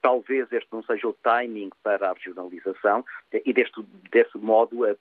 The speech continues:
protege-se um bocadinho, eh, relativamente àquilo que venham a ser posições que o partido venha a tomar, eh, num futuro, sabendo-se até que o próprio Partido Socialista não quer esse referendo já, quer este referendo para daqui a dois anos.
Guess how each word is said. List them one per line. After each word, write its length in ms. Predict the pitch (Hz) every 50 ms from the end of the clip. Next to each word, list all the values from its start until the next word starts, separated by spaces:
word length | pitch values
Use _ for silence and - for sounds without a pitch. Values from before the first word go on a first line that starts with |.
| _
protege-se 800 | - 127 123 120 _ - 127 127 127 127 113 - - _ _ -
um 100 | 98 98
bocadinho, 540 | - - - 104 101 - 110 110 117 120 113 - - - - -
eh, 100 | 117 117
relativamente 600 | 107 - 123 123 - 120 113 104 101 113 113 117
àquilo 240 | 107 - - 113 101
que 120 | - -
venham 240 | 113 107 110 107 107
a 60 | 101
ser 180 | - - 120 110
posições 640 | - - 147 139 120 117 107 - - 135 120 107 98
que 100 | - -
o 60 | 95 -
partido 420 | - 98 - - 104 98 - 92
venha 200 | 98 98 104 104
a 20 |
tomar, 360 | - _ 110 110 107 107 110 - - - - - - -
eh, 140 | 95 101
num 240 | 123 123 127 127 123
futuro, 440 | - - - - 117 120 135 156 170 - - _ _ - -
sabendo-se 400 | - - - 117 131 143 - -
até 200 | 107 - 123 113
que 100 | - -
o 40 | 135
próprio 340 | - 95 98 95 - 107 -
Partido 260 | - 101 - 113 101
Socialista 400 | - - 110 101 107 113 - -
não 220 | 117 120 123 120 117
quer 280 | - 127 123 123 104
esse 140 | 104 95 - -
referendo 420 | - - - - 95 90 98 101 90
já, 300 | - 104 107 110 123 - - - _ _ -
quer 140 | - 127 101
este 180 | 95 - -
referendo 400 | 98 - - - 98 95 101 98
para 160 | - 104 104
daqui 220 | 98 104 101 - 90
a 40 | 82
dois 220 | 92 104 107 -
anos. 200 | 98 73 -